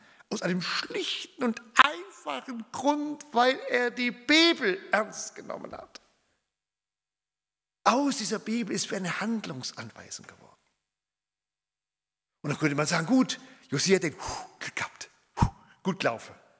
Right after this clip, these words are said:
Häkchen hinter, erledigt.“ Nein, dieses Buch bleibt für ihn weiter eine Inspiration für sein Leben. Daran merken wir,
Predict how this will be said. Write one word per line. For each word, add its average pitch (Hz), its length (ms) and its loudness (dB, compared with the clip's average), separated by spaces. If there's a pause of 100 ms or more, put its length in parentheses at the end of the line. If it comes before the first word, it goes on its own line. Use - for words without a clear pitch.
(120)
Häkchen 208 360 4
hinter, 180 400 -2 (180)
erledigt.“ 170 600 0
Nein, 277 420 4 (540)
dieses 196 260 2
Buch 233 380 -2
bleibt 233 440 2
für 247 160 -2
ihn 202 200 4
weiter 185 560 2 (260)
eine 202 240 4
Inspiration 240 1400 0
für 208 180 -4
sein 175 260 -4
Leben. 175 440 -8 (1300)
Daran 190 320 2
merken 208 420 2
wir, 190 180 4